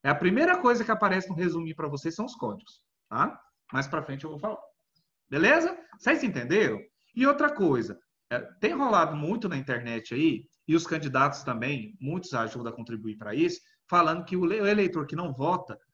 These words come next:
é, tem a aposentadoria cancelada. Isso é fake news, tá? É mentira. A, a, a ausência às urnas não atrapalha a aposentadoria de forma alguma da pessoa. E depois das eleições, ela pode tanto justificar ou pagar essa multa gigantesca aqui, que é só de três e cinquenta e um,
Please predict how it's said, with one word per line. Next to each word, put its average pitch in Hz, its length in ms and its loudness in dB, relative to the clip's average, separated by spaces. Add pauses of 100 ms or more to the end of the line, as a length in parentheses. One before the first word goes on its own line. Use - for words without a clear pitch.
(140)
é, 123 180 -2
tem 147 260 -2
a 165 140 -2
aposentadoria 151 720 -2
cancelada. 165 600 -4 (100)
Isso 147 340 -6
é 143 140 0
fake 180 460 -4
news, 110 380 -6
tá? 185 340 -4 (180)
É 113 80 -10
mentira. 151 720 -4 (280)
A, 110 100 -4
a, 104 280 -2
a 104 300 -6
ausência 139 540 -2
às 127 160 -2
urnas 143 300 -4
não 165 220 0
atrapalha 190 640 0
a - 20 -2
aposentadoria 135 560 -6
de 156 140 -8
forma 233 480 0
alguma 156 380 -4
da 139 100 -8
pessoa. 120 480 -8 (340)
E 233 100 0
depois 214 320 0
das 170 160 -2
eleições, 160 420 -2
ela 147 140 -2
pode - 280 -8
tanto 233 260 -2
justificar 190 600 -2 (180)
ou 233 200 6
pagar 170 240 2
essa 170 160 2
multa 160 280 -2
gigantesca 190 680 -2
aqui, 143 160 -8
que 143 100 -6
é 147 40 -4
só 151 200 -6
de 151 160 -8
três 156 240 -4
e - 40 -12
cinquenta 151 340 -12
e 175 40 -8
um, 143 120 -12